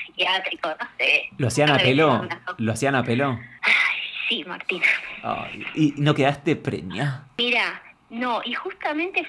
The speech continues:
Speaker 1: fue en un contexto de la ley del aborto. No había salido todavía.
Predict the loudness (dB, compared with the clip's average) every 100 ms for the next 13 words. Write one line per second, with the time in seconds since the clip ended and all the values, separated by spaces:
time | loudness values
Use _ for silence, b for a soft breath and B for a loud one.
0 | -2 0 0 -2 -4 -4 -4 -4 -2 -4
1 | -4 -4 -2 -2 -6 -2 0 0 -2 -2
2 | 0 -2 0 0 -2 -6 -10 -10 -4 0
3 | 0 -2 -4 -4 -4 -4 -2 0 2 0